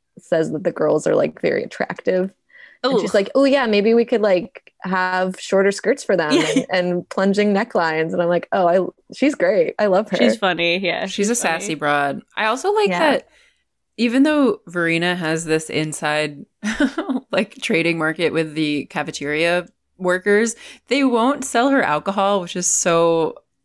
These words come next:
Speaker 3: I
Speaker 2: Yeah.
Speaker 3: love that that's the line they won't cross. And so moma just makes alcohol. And I love that that's never, like, we don't need to know the details. Like, she
Speaker 2: Oh, it's actually super easy. I,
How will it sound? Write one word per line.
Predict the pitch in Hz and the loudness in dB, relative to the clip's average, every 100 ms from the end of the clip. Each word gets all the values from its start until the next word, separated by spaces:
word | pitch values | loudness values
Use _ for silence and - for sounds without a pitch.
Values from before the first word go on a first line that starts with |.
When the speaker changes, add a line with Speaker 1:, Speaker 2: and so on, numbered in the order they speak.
| - | -2
Speaker 3:
I | 180 | 0
Speaker 2:
Yeah. | 175 | 2
Speaker 3:
love | 202 | 2
that | 175 143 | 0 0
that's | 156 - | -4 -4
the | 156 | -6
line | 147 147 | -2 -2
they | 156 | -2
won't | 180 185 | -2 -2
cross. | 214 208 - - | -2 -4 -8 -10
And | - | -4
so | 202 214 | 0 2
moma | 196 190 220 226 | 2 4 2 0
just | 208 | -2
makes | 170 147 147 - | -2 -2 -4 -4
alcohol. | 139 143 156 151 151 151 | -4 -4 -2 0 0 0
And | 170 | 0
I | 196 | 0
love | 190 196 | 0 2
that | 277 | 2
that's | 294 294 - | 0 -4 -4
never, | 170 170 170 - | -2 2 0 0
like, | 165 - - _ - | -4 -6 -20 _ -2
we | 226 | 0
don't | 320 | 2
need | 339 311 | 2 2
to | 269 | 2
know | 208 | 2
the | 185 | 0
details. | - - - - - - - | -4 -8 -8 -8 -8 -10 -8
Like, | 160 - | -8 -8
she | - - | -2 2
Speaker 2:
Oh, | 359 | 4
it's | - | 6
actually | 277 - 554 | 4 4 2
super | 494 - 330 349 | 2 2 2 2
easy. | 202 294 214 185 | 2 2 2 2
I, | 185 202 | 0 0